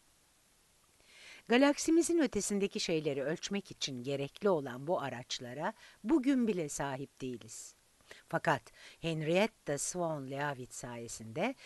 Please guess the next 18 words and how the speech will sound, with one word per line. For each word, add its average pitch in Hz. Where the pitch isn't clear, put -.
galaksimizin 147
ötesindeki 151
nesnelere 165
olan 156
uzaklık 160
konusunda 156
hatırı 185
sayılır 170
fikir -
edindik. 113
Bu 320
önemli 254
kadın 165
ne 196
yapmış -
bakalım? -
Leavitt'in 330
işi 226